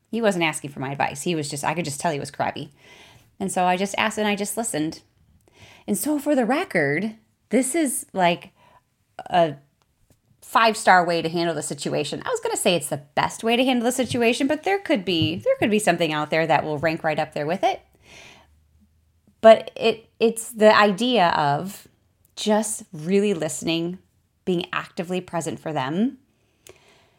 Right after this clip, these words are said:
and just kind of holding the space for them to be annoyed and frustrated, right? That's all we want. We, we all wanna be, like, heard and seen, and that's what you can do for your husband. But this was really hard for me,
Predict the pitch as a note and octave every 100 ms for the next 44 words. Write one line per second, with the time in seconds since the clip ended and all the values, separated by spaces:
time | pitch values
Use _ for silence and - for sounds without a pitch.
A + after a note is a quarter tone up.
0 | _ _ - A3+ A3 A#3+ - - A#3 B3+
1 | B3+ G3+ G3+ A#3+ A#3+ - F4+ - - D3+
2 | D#3+ F#3+ G3+ A#3+ A#3 G#3+ A3+ D4 D#4 C#4+
3 | - - D3+ C3+ C#3 D3+ - D#3+ E3+ F4+
4 | - F3+ F#3 G#3+ C#4+ G#3+ F3+ - G3 -
5 | G3+ F#3+ - A3+ B3 G#3+ G#3 E3+ D#3+ E3
6 | E3+ C#3+ - - - G3+ F#3+ G3 - D3+
7 | - F3 D3 - A#3 - _ _ _ _
8 | - E3 D#3+ D#3+ D#3+ D#3+ - - _ _
9 | _ _ - C3+ C#3+ F3 F#3+ F3 F3 G#3+
10 | E3+ D#3 E3 G#3 - - F3 _ _ _
11 | _ _ _ _ - - - _ - F#3
12 | - E4 G#4 B3 G#3 F#3+ A3 F#3+ D3 C#3+